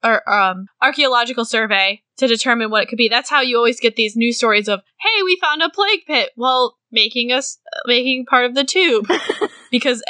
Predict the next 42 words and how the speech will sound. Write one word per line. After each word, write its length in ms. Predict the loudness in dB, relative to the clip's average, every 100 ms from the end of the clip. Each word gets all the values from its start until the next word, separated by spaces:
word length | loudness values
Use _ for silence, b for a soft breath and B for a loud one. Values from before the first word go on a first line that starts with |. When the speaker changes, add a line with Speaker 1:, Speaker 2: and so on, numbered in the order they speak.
| -14 _ -2
Speaker 1:
they 180 | -2 2
find 280 | 0 2 -2 0
one 300 | 2 2 0
piece, 560 | 0 0 0 -4 -8 _ -4
they 180 | 2 2
have 220 | 2 -2
to 100 | -2
shut 240 | -2 -2 -2
down. 220 | -2 -2
Speaker 2:
Oh, 20 |
wow. 580 | 0 0 2 0 -2 -6 _ -4
Speaker 1:
Which 180 | -2 2
is 300 | 0 -2 -12 _ -8
how 260 | -2 0 2
they've 220 | 0 0
now 160 | -2 0
found, 380 | 0 0 -2
like, 220 | -4 -4 -6 _
so 320 | -12 -2 0 0
many 240 | -2 -2
more 360 | 0 2 2 2
parts 260 | 0 0 -2
of 60 |
their 140 | -4 0
artifacts. 600 | 0 0 -2 0 0 0
Speaker 2:
Mm-hmm. 120 | -2
Speaker 1:
And 240 | -4 -6 -10 0
there's 320 | 2 2 0
an 140 | 0
entire, 760 | 2 0 -2 0 2 2 0 -2
like, 160 | -4 0
they 120 | -2
found 260 | 0 0 0
an 80 | -2
entire 420 | -2 -2 0 -2
part 300 | 0 0 0
of, 240 | 0 0 -2 _ 0
um, 360 | 2 2 -2 -10
Roman 480 | 0 2 2 0 0
London 560 | 0 0 0 -4 -6 -2
that's 220 | -2 -2
preserved 680 | -2 -2 2 0 -2 -6 -12